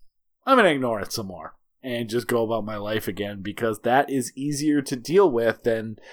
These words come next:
uh, having to completely alter what I'm doing. And so when you watch a movie like this that's about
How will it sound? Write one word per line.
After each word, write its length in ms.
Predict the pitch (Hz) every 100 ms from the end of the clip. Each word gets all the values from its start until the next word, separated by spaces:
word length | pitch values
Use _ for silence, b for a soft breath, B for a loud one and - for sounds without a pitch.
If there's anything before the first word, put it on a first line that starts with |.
| B B
uh, 180 | 117 113
having 320 | 127 135 135
to 120 | 127 127
completely 560 | 120 120 139 131 135
alter 440 | - 110 127 127 117
what 180 | 113 110
I'm 180 | 107
doing. 460 | 98 131 175 110 104
And 140 | 107
so 140 | - 131
when 140 | 131
you 80 | 135
watch 220 | 127 135
a 60 | 147
movie 200 | 143 151
like 180 | 147 143
this 160 | 240
that's 200 | - 113
about 420 | 113 117 117 110